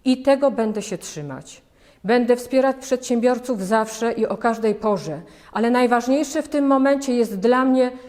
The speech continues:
życie mieszkańców miasta i gminy Świątniki Górne. I o to w tym momencie walczę, kontaktując się stale z wojewodą, starostą oraz służbami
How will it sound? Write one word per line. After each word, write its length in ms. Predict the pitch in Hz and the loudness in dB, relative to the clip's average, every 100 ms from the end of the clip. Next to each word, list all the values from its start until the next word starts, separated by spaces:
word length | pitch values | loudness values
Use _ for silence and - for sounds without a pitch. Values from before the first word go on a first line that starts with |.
| - | -12
życie 640 | 185 202 277 277 - 277 302 | -6 0 0 0 2 2 2
mieszkańców 840 | 240 240 233 - 226 226 226 247 247 - - | 0 -2 -2 -2 0 0 0 0 0 -12 -8
miasta 360 | 202 240 247 262 | -2 -2 0 -2
i 120 | 233 | -2
gminy 280 | 196 220 214 | -2 -2 -2
Świątniki 520 | 214 214 202 202 208 | -4 -6 -6 -6 -4
Górne. 400 | 175 170 160 151 - - - _ | -4 -4 -6 -10 -16 -20 -20 _
I 200 | 247 247 | -4 2
o 140 | 269 | 2
to 180 | 285 294 | 2 -2
w 80 | 294 | 0
tym 180 | 262 233 | 0 2
momencie 500 | 220 214 208 208 175 | 2 0 -2 -2 0
walczę, 520 | 185 190 190 208 254 - - - _ | 0 0 -2 -4 -6 -8 -20 -20 _
kontaktując 840 | 269 294 311 302 - 247 214 196 | 0 2 2 -2 0 2 2 -2
się 140 | - 180 | -4 -8
stale 440 | - 196 165 143 - - | -2 -2 0 -4 -10 -12
z 140 | 170 | -6
wojewodą, 840 | 170 247 277 233 226 214 208 220 214 - | 0 4 4 2 0 0 -2 -4 -10 -18
starostą 840 | - - 214 233 226 226 233 233 233 - - - | -16 0 2 2 -2 -4 -2 -2 -4 -14 -20 -4
oraz 520 | 233 233 233 226 - | 0 2 2 -2 -14
służbami 800 | - 240 277 208 208 202 196 208 | -4 -2 0 0 0 0 -2 -4